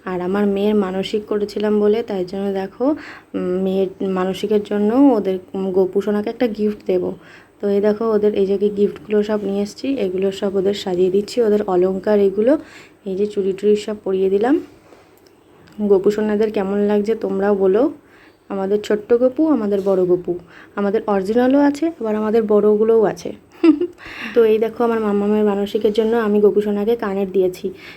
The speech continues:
এই যে বড় গপু সোনার কানে যে কানেরটা, ওই কানেরটা। আর ওই দেখো আমাদের বড় গপু সোনাটা দেখলা কী করলো, দুষ্টুমি করছিল। তো এই দেখো মালা ঠালা পরিয়ে দিচ্ছিলাম,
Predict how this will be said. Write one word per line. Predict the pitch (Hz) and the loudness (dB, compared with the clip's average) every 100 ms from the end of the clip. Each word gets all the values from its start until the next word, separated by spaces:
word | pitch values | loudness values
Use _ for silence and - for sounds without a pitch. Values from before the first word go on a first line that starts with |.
| - - | -14 -6
এই | 196 | 0
যে | 202 | 2
বড় | 196 190 | 2 2
গপু | 196 196 | 2 0
সোনার | 202 208 214 | -2 -2 -2
কানে | 208 202 285 330 | -2 0 0 0
যে | 214 208 | -2 -2
কানেরটা, | 202 190 202 320 | -2 -4 -4 0
ওই | 311 214 | 2 2
কানেরটা। | 208 185 175 180 | 0 -4 -4 -6
আর | 185 196 233 | -6 -2 0
ওই | 247 | 2
দেখো | 247 240 | 0 0
আমাদের | 220 214 | 0 2
বড় | 208 196 202 | 4 4 4
গপু | 220 233 | 4 2
সোনাটা | 262 262 269 | 0 0 0
দেখলা | 285 254 | 0 -2
কী | 214 208 | -4 -2
করলো, | 233 226 254 | 0 0 0
দুষ্টুমি | 233 208 - 240 233 | 2 0 0 0 0
করছিল। | 202 180 - 180 175 - - - - _ | 0 -2 0 0 0 -6 -20 -20 -20 _
তো | - 214 214 | -2 2 4
এই | 208 | 4
দেখো | 208 208 220 208 | 2 -2 -6 -4
মালা | 208 190 196 | -4 -2 -4
ঠালা | 202 202 208 | -2 -2 -2
পরিয়ে | 208 196 202 | -2 0 0
দিচ্ছিলাম, | 202 - 208 208 | 0 -4 -4 -4